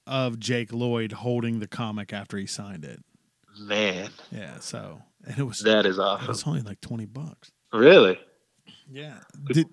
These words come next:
Speaker 1: did
Speaker 2: people
Speaker 1: s-,
Speaker 2: are sleeping, man.
Speaker 1: speaking of Jar Jar, did you ever hear the theory about Jar Jar?
Speaker 2: Uh-uh.
Speaker 1: There is a
Speaker 2: I don't think so.
Speaker 1: Sith theory
Speaker 2: Okay.
Speaker 1: that he was actually a Sith. He was the
Speaker 2: Huh.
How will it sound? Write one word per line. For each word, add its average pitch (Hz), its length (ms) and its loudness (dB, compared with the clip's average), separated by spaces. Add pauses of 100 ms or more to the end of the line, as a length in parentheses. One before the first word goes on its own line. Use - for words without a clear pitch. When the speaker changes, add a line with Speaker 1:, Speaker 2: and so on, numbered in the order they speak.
Speaker 1:
did 143 120 0
Speaker 2:
people - 200 -2
Speaker 1:
s-, - 100 -6
Speaker 2:
are - 20 -8
sleeping, 139 500 4
man. 101 300 -6 (260)
Speaker 1:
speaking 185 560 -2
of 131 180 -4
Jar 123 300 0
Jar, 101 420 -8 (200)
did 131 200 0
you 131 120 -2
ever 147 300 -2
hear 151 260 2
the 127 160 -2
theory 139 540 -2
about 101 280 -10
Jar 92 240 -10
Jar? - 340 -18 (680)
Speaker 2:
Uh-uh. 117 420 4 (220)
Speaker 1:
There 139 160 4
is 127 160 0
a 127 60 -4
Speaker 2:
I - 20 -6
don't 117 80 -10
think 147 140 -2 (160)
so. - 180 -2
Speaker 1:
Sith - 380 -2 (160)
theory - 680 -12 (320)
Speaker 2:
Okay. 120 480 2
Speaker 1:
that 120 260 -4
he 135 680 -2 (180)
was 127 200 -6 (100)
actually 143 460 0
a 110 80 -6
Sith. - 520 -2 (160)
He 139 140 2
was 131 300 4
the 120 80 0
Speaker 2:
Huh. - 140 0